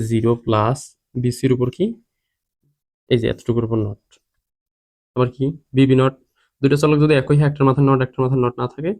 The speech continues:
যদি গুণ অবস্থা থাকে, সেটা সমান লেখা যায় জিরো। উপরে যে নট যেমন ছিল তেমন আছে, এটা ঠিক আছে। দেখো, যোগের বেলা জিরোর কোনো দাম নাই, তাহলে এটা এমন থাকলো, এটা এমন থাকলো, জিরোটা বাদ দিয়ে লিখেছি, আর উপরে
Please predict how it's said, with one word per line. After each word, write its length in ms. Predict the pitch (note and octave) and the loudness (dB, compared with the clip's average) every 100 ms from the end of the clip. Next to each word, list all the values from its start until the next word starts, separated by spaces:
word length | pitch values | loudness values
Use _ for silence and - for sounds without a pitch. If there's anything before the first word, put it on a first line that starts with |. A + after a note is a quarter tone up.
| _ | _
যদি 140 | C3 B2+ | 0 4
গুণ 100 | B2+ A#2+ | 4 2
অবস্থা 200 | B2 C3 | 0 0
থাকে, 140 | C#3 C#3 | -2 -2
সেটা 140 | A#2 | -8
সমান 160 | - A2+ | -6 -6
লেখা 120 | A#2 A#2+ | -4 -6
যায় 120 | D3+ - _ _ _ _ _ _ _ | -8 -10 _ _ _ _ _ _ _
জিরো। 220 | - - _ _ _ _ _ _ _ _ _ _ _ _ B2+ _ _ _ _ _ _ _ _ - | -20 -20 _ _ _ _ _ _ _ _ _ _ _ _ _ _ _ _ _ _ _ _ _ -4
উপরে 160 | B2+ B2+ | 0 2
যে 60 | B2+ | 2
নট 200 | B2 C3+ | 2 0
যেমন 160 | A#2 A2 | 0 -2
ছিল 140 | A2+ A#2 - | -2 -4 -4
তেমন 180 | G#2+ A2 | -4 -4
আছে, 160 | A2+ D#3 G3+ _ _ _ _ _ - | -4 -6 -6 _ _ _ _ _ -2
এটা 220 | C3+ C#3+ C#3+ | 0 2 0
ঠিক 140 | D3 C#3 | 2 2
আছে। 140 | C3+ F3 A3+ C#3+ | 2 -2 -4 -6
দেখো, 240 | A#2+ - A#2 _ _ _ C3 | -6 -6 -16 _ _ _ -2
যোগের 340 | B2+ B2+ C3 | 2 4 4
বেলা 140 | C3+ B2+ | 2 2
জিরোর 200 | A#2+ A#2+ A#2 | 2 2 2
কোনো 120 | B2 A#2+ | 2 2
দাম 120 | A2 A2 | 0 -2
নাই, 100 | C#3+ F#3 | -2 -6
তাহলে 200 | _ A#2 A2+ | _ -4 -2
এটা 100 | A2+ A2+ _ A#2+ | -4 -8 _ -2
এমন 140 | A#2+ | -2
থাকলো, 300 | A#2+ A#2+ C#3 G3 G#3 _ _ _ _ | -2 -4 -6 -8 -10 _ _ _ _
এটা 200 | _ - C#3 - _ _ _ _ _ _ _ - | _ -6 -6 -8 _ _ _ _ _ _ _ -6
এমন 120 | A2 | -6
থাকলো, 200 | A#2+ A#2+ A2+ | -4 -2 2
জিরোটা 280 | A#2+ C3 B2+ | 4 4 4
বাদ 160 | A#2 A2 | 4 4
দিয়ে 120 | A2+ A2 | 2 0
লিখেছি, 220 | A#2 A#2 | 0 0
আর 80 | A#2 | 0
উপরে 160 | A#2 | 2